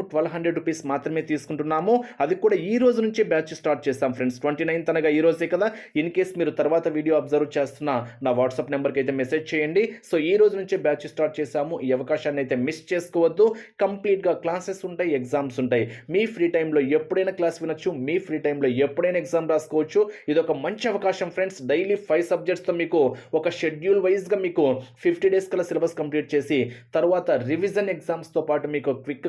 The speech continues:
క్లాసెస్, ప్రీవియస్ బిట్స్ ఎక్స్‌ప్లనేషన్ కూడా క్లియర్గా ఎక్స్‌ప్లనేషన్ ఇవ్వడం అయితే జరుగుతుంది. So ఈ అవకాశాన్ని మిస్ చేసుకోవద్దు.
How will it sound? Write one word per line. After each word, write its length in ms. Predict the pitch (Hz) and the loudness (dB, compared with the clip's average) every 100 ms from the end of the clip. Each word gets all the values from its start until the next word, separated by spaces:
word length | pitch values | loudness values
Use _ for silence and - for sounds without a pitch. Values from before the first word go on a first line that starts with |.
| 170 | -4
క్లాసెస్, 420 | 160 156 160 - 196 190 - | -4 -2 -4 2 0 0 -8
ప్రీవియస్ 420 | - 156 165 170 156 | 0 2 2 0 -2
బిట్స్ 220 | 147 143 | -2 -2
ఎక్స్‌ప్లనేషన్ 520 | 123 151 151 147 147 151 | -4 -8 -8 -8 -6 -2
కూడా 140 | 143 - | -2 -2
క్లియర్గా 420 | 135 147 160 160 | -2 0 0 0
ఎక్స్‌ప్లనేషన్ 560 | 143 - 143 143 139 139 | -2 -4 -6 -6 -4 -2
ఇవ్వడం 220 | 131 139 139 | 0 0 0
అయితే 200 | 135 269 277 - 131 | 2 2 2 -2 2
జరుగుతుంది. 500 | 131 135 131 117 110 - - | 2 2 2 2 0 -4 -4
So 140 | - | 2
ఈ 100 | 180 160 | 4 4
అవకాశాన్ని 460 | 180 220 220 208 185 | 2 -2 -2 -4 -4
మిస్ 160 | 175 - | -6 -4
చేసుకోవద్దు. 520 | 175 180 175 165 208 | -4 0 0 2 2